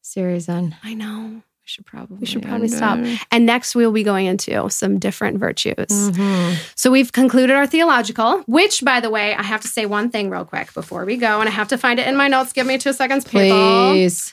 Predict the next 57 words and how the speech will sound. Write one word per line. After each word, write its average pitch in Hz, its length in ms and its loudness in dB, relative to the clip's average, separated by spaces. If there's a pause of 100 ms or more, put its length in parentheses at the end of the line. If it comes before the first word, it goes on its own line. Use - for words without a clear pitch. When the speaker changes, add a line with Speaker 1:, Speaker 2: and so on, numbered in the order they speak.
Speaker 2:
Um, 247 300 4
I 226 80 0
think 262 180 -4
I 277 80 0
wrote 240 220 -2
it. 226 220 -2
Okay, 269 200 2
so 277 320 0
all 262 220 4
our 370 120 4
theological 240 460 0
virtues, - 380 -8
faith, 233 220 0
hope, 220 120 0
and 208 100 -2
charity, - 300 -8 (420)
are 196 220 0
all, 226 400 2 (220)
all 277 340 2
other, 254 520 2 (680)
um, 202 420 2 (160)
virtues 196 520 -2
are 208 60 -8
rooted 196 380 -4
in - 140 -6
these. - 360 -14 (120)
Speaker 1:
Yes. - 180 -2
Speaker 2:
So 262 80 4
these 302 220 6
are 403 40 2
the 330 60 4
Speaker 1:
Yep. - 80 4
Speaker 2:
main 285 200 4
ones. - 180 0
Speaker 1:
Yep. 320 100 2 (280)
Speaker 2:
So 302 180 2
if 240 80 0
you're 330 260 4
like, 339 400 2
"Okay, 240 400 -2 (140)
I 220 120 2
will 277 140 2
Speaker 1:
Yep. 240 80 0
Speaker 2:
focus 277 280 0
on 269 120 0
faith, 247 200 -2
hope, 240 120 -2
and 226 80 -2
charity," 214 220 -4
great, - 260 -8 (220)
because 233 320 2
everything 269 440 2
comes 208 300 -2
from - 180 -6
those - 120 -4
Speaker 1:
Yep. 170 140 2
Speaker 2:
three. 147 220 -6